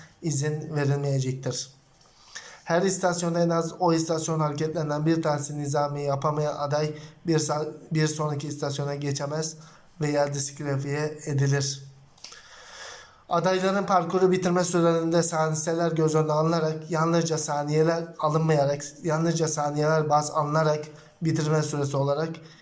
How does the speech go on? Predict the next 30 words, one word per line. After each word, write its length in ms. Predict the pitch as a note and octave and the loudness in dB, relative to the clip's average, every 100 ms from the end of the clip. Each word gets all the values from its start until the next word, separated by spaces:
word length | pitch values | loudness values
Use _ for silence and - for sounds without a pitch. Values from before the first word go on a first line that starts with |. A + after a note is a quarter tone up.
| _ D3 | _ -4
yazılacaktır. 640 | C#3 C#3 C3+ C3 C3 D#3+ | 0 2 0 -2 -4 -2
Yani 320 | D#3 C#3 C#3+ | 0 0 -2
kırk 200 | C#3+ C#3+ | -4 -6
sekiz 240 | D3 C#3+ C#3 | -6 -6 -4
saniyenin 480 | C#3 C#3 C#3 C#3+ | -2 0 0 -4
içinde 440 | C#3 D3 C#3+ D3 C#3+ | -6 -8 -6 -4 -2
bile 140 | C3+ | 0
olsanız 460 | B2+ C3 C3 D3+ - - - - _ - | -2 -4 -4 -4 -8 -16 -20 -20 _ -6
değerlendirmeye 760 | D3+ C#3+ C#3 C#3 C3+ C3+ C3+ D3 | 2 2 4 2 4 4 2 0
alınacaksınız. 880 | D3 C#3 C#3 C3+ C3+ - C3+ D3 - | 0 0 2 2 -2 0 -2 -2 -4
Geçmiş 360 | D3 C3+ D#3 | -6 -4 -6
sayılacaksınız 760 | - C#3 C#3 C#3 C#3 C3 C3+ B2+ | -6 -6 -6 -4 -6 -6 -6 -6
arkadaşlar. 560 | B2+ B2+ B2+ - D#3+ E3 - | -8 -10 -8 -6 -8 -8 -4
Altmış 460 | D#3 D#3 D#3 - | -4 -4 -8 -6
puanla. 420 | D3+ C#3+ C#3+ B2+ - - - - - _ _ _ _ _ _ - - - - - - | -2 0 0 -2 -4 -14 -20 -20 -20 _ _ _ _ _ _ -20 -20 -20 -20 -20 -2
En 140 | F3 | 2
az 160 | D#3+ D#3+ | 4 2
altmış 340 | D#3+ - E3+ | -2 -4 -4
almanız 400 | D3 C#3 C3+ C3+ | -2 0 2 2
lazım. 380 | C3+ C3 C#3+ D#3 - - - - - - _ - | 2 0 -4 -8 -12 -20 -20 -20 -20 -20 _ -8
Ee, 280 | C#3 C3+ - - - - - | -6 -6 -8 -12 -16 -16 -6
en 160 | D3+ | -2
çok 240 | C3+ C3+ - | -2 -4 -8
da 100 | C#3 | -6
tabii 240 | C3+ C3+ | -2 -2
ki 140 | C#3 C3+ | -2 -2
de 40 | |
yüz 300 | C#3+ C#3+ C3+ | 0 0 0
almanız 440 | B2 B2+ B2 B2 | 0 -2 -6 -6
lazım 340 | B2+ B2+ C#3+ | -6 -6 -8